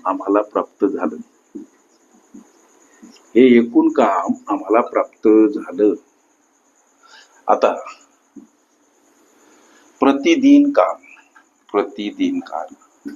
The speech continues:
काम, प्रतिदिन काम,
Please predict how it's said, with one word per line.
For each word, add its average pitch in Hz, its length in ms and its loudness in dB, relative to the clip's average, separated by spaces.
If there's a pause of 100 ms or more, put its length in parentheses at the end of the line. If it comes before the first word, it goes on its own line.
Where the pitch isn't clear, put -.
(680)
काम, 85 180 0 (2250)
प्रतिदिन 113 640 -2
काम, 78 280 -2